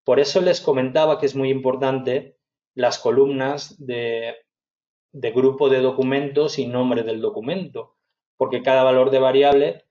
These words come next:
el programa lógicamente lo está relacionando con su documento pertinente y podríamos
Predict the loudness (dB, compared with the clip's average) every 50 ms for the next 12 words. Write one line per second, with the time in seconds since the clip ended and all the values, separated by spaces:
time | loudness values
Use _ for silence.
0 | _ _ _ -6 -6 -4 -2 -2 -2 0 0 0 0 0 -2 -4 -4 -6 -8 -6
1 | -2 0 2 2 0 0 -4 -8 -6 -6 -6 -6 -8 -8 -4 -2 0 0 0 -2
2 | -2 -4 -4 -2 -2 -2 -2 -2 -4 -4 -4 -4 -4 -4 -4 -6 -8 -8 -8 -8
3 | -8 -10 -12 _ _ _ _ _ _ _ _ _ _ _ _ _ _ _ _ _
4 | _ _ _ _ _ _ _ _ _ _ _ 0 0 0 0 0 -2 -2 -2 -2
5 | -4 -6 -8 -8 -8 -8 -8 -8 -6 -6 -6 -4 -4 -6 -6 -6 -8 -12 -10 -12
6 | -12 -14 -14 -16 -14 -12 -12 -10 -8 -8 -8 -8 -8 -8 -12 -12 -14 -16 -18 _